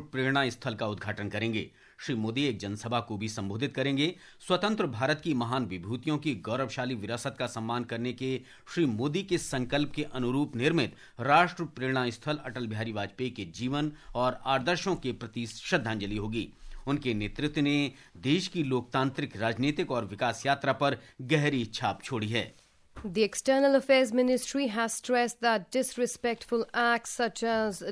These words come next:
Speaker 2: demolishing statues of deities hurt the sentiments of followers around the world and should not take place। In response to media queries on the demolition of Hindu deity statue in an area affected by the ongoing Thai-Cambodia border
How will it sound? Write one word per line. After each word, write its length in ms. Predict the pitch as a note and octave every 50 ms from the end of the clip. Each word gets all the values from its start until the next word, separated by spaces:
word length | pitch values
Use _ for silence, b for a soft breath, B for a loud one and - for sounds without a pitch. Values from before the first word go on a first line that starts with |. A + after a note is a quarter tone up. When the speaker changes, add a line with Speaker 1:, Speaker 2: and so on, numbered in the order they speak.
| F3 -
Speaker 2:
demolishing 640 | G#3 G#3 G#3 G#3+ G#3 G#3 G3 - - - A3 G#3 F#3 -
statues 640 | - A#3 A3 G#3+ G#3 - - A3+ A3 A3+ B3 B3 F#3+ A3+ G#3+
of 100 | F3+ E3+ G#3+
deities 440 | G#3 G#3 F#3+ - A3 A#3+ B3 - -
hurt 220 | G#3 G#3+ G3 -
the 80 | G#3+ -
sentiments 580 | - A3+ G#3+ G#3 - G3+ G3+ G3 G3+ - G#3+ F#3+
of 60 | -
followers 480 | - G#3+ A3+ A#3 A#3+ B3 A#3+ A#3+ A#3+ - -
around 240 | G3+ G3+ G3 G3+ G#3
the 120 | F#3 G3 F#3
world 240 | G3+ G3+ G3+ G3+ - b b b b b
and 180 | A#3+ A#3 G#3
should 220 | - - B3+ G#3+ A3
not 260 | A#3+ A#3 A#3 A3 -
take 240 | A3+ G#3 F#3+ - -
place। 340 | G#3 F#3+ E3+ E3 - - - b b b b b
In 200 | B3+ C#4 B3+ C4
response 380 | B3+ - - B3+ A#3+ A#3+ - -
to 80 | B3 A#3
media 280 | A3+ A3+ A3 F#3 G3 F#3+
queries 540 | - - F#3+ F3+ E3+ E3 F#3 G#3+ A#3+ G#3+ - -
on 220 | G3 G3+ F#3+ F#3 E3+
the 100 | F#3 E3+ A3+
demolition 560 | A#3+ B3+ C#4 C#4 B3 A3+ - - F#3+ F#3+ F3 E3+
of 80 | - F3+
Hindu 260 | F#3+ F#3 F3+ E3 F3 F3 - F3
deity 260 | F3 E3+ E3 F3+ F3
statue 560 | E3 - - G#3 F#3+ F#3 - - - A#3 A#3+ A#3 B B B B B
in 140 | A#3+ B3
an 140 | C4 C4 B3+ -
area 380 | C4 B3 A#3+ A3 G#3 G3 E3+ - - -
affected 460 | F#3 - - G#3+ G#3 - - G3+ F3+ G3
by 100 | F#3+ F#3+
the 160 | F3+ F#3+ - - -
ongoing 500 | A3+ G#3+ G#3 G#3 G#3 F3+ G3 G3 F#3+ F#3+
Thai-Cambodia 800 | - F#3+ G3 F#3+ F#3 F3+ - F#3 F#3+ F3 F#3+ F#3+ F3+ F#3 F#3
border 340 | F3+ F3 F3+ F#3 E3+ F3+ E3+